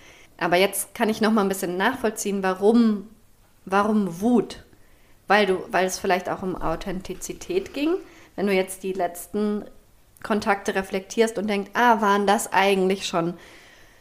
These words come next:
Anfragen? Wollen wir in einem privaten Kontakt sein?“ Und es wurde aber nicht deutlich gesagt und jetzt erst erkennst du es und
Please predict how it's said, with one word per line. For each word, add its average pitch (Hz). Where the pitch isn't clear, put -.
Anfragen? 226
Wollen 185
wir 165
in 160
einem 185
privaten 180
Kontakt 185
sein?“ 208
Und 196
es -
wurde 214
aber 185
nicht 180
deutlich 170
gesagt 185
und 185
jetzt 208
erst 170
erkennst 208
du 202
es 220
und 185